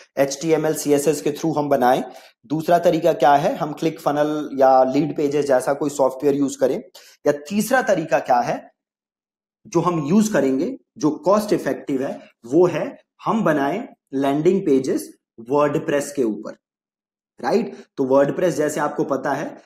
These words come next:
एक सीएमएस प्लेटफॉर्म है, कंटेंट मैनेजमेंट सॉल्यूशन प्लेटफॉर्म है, जिसके through आप अपनी वेबसाइट्स बना सकते हो, है ना? तो हम WordPress के through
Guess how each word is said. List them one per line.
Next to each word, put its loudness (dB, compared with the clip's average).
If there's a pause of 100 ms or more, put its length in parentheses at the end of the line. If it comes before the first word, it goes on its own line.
(140)
एक -6
सीएमएस -4
प्लेटफॉर्म -2
है, -4
कंटेंट -4
मैनेजमेंट -4
सॉल्यूशन -4
प्लेटफॉर्म -4
है, -8 (340)
जिसके 2
through 0
आप 0 (300)
अपनी -2
वेबसाइट्स 0
बना 0
सकते -4
हो, -2 (220)
है -6
ना? -10 (340)
तो 0
हम 0
WordPress 0
के -4
through -2